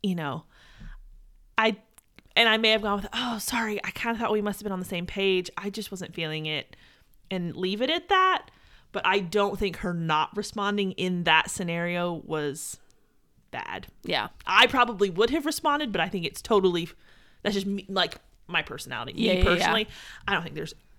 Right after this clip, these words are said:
Speaker 1: anything wrong with her not responding in that scenario.
Speaker 2: Yeah. No, I'm
Speaker 1: I don't, I, it's
Speaker 2: Yeah.
Speaker 1: kind of an awkward
Speaker 2: It is. It's
Speaker 1: thing.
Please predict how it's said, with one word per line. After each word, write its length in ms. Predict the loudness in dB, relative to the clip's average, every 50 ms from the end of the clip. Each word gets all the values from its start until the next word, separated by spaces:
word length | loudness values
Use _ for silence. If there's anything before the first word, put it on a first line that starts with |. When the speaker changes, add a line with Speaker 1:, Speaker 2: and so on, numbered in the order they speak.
| 0 2
Speaker 1:
anything 400 | 4 4 4 0 -2 -4 -8 -6
wrong 200 | -4 -4 -4 -4
with 120 | -4 -4
her 160 | -4 -6 -6
not 260 | -6 -6 -6 -6 -6 -8
responding 500 | -10 -8 -6 -6 -6 -4 -6 -8 -8 -6
in 160 | -6 -6 -6 -4
that 180 | -6 -6 -6
scenario. 480 | -8 -10 -10 -10 -10 -10 -8 -8 -6 -4
Speaker 2:
Yeah. 260 | -2 -2 -2 -2 -4 -6 -10 -16 -14
No, 360 | -12 -10 -8 -8 -8 -8 -10 -10
I'm 320 | -10 -10 -10 -10 -14 -16 -18 -20 -20 -20 -18 -12 -8
Speaker 1:
I 80 | -6 -4
don't, 160 | -4 -6 -8 -10 -10
I, 100 | -10 -10 -10 -12 _ _ _ -10
it's 120 | -8 -8
Speaker 2:
Yeah. 60 | -6
Speaker 1:
kind 140 | -6 -4 -4
of 60 | -4
an 80 | -6 -6
awkward 380 | -6 -6 -6 -6 -6 0 4 6
Speaker 2:
It 180 | 6 6 8
is. 400 | 8 8 8 8 6 6 6 8
It's 80 | 8 8
Speaker 1:
thing. 320 | 8 8 8 8 6 4